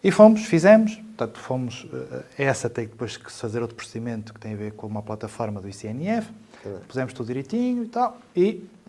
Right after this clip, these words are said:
Speaker 1: colocámos fechada a situação. Passado, eh, uma hora ou coisa do género, já estávamos novamente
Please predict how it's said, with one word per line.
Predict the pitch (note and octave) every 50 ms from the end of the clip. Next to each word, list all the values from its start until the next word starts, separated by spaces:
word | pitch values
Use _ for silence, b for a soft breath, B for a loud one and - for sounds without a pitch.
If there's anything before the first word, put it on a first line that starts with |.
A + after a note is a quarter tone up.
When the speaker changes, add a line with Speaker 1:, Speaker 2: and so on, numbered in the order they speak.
| - - -
Speaker 1:
colocámos | - - C3+ B2 - - B2+ B2 C3 B2+ - - - -
fechada | - - - - - B2 A#2+ A#2 A2+ B2
a | A#2+
situação. | - - A#2+ - E3 E3 - C3+ G#2 - - _ _ _ _ _ _ _ _ _ _ _ _ _ _ _ _ _ B B B B B B B B B B B B B _
Passado, | - E3 D#3+ - E3+ D#3+ C#3+ B2+ G#2 G#2 G#2 G2+ F#2 - - -
eh, | A#2+ A2+ A2 G#2+ G#2 G2+ G2 F#2+ F#2+ F#2 F2 F#2 G#2 _ _ _ _ _ _ _ _ _
uma | F#2+ F#2+ F#2+ F2+ F#2 F2+
hora | E2 E2+ A2+ D3+ F3+ E3 B2 G2+
ou | G2+ G2+
coisa | - - G#2+ G2+ F#2+ G2+ F#2+
do | F#2+ G2 F#2+
género, | - A#2 C3+ D#3+ D#3+ C3
já | A2 A2+
estávamos | G#2 - - A#2+ A#2+ A#2+ A#2 G#2
novamente | A#2 B2 B2+ B2 A#2 B2+ C3 C3 C#3 B2+ A2 G#2+